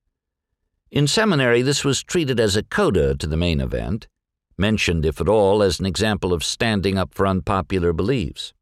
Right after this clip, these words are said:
But to a twenty-first century teenager who was already insecure enough about his oversized head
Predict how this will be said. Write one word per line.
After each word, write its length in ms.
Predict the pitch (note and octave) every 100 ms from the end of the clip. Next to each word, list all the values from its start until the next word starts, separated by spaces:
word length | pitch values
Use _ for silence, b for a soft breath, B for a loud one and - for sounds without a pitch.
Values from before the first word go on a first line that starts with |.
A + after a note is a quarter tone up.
| _ _ _ _ _ _ _ _ _ _ _
But 140 | C#3+
to 140 | F#3+ F#3
a 40 |
twenty-first 640 | - B3 A#3+ - F#3 D3
century 460 | - F3 C#3+ - A2+
teenager 720 | - D#3+ A#2 D#2 C2+ D2 D#2
who 80 | F2+
was 160 | D#2 F2+
already 400 | G2 F2+ E2 F2
insecure 480 | F2+ - - C3
enough 280 | A#2+ F2 D#2
about 280 | E2 E2+ E2
his 180 | E2 D2+
oversized 680 | F#2+ E2+ D#2 D#2 D#2 D2 -
head 420 | A2 F#2+ G#2+ B2+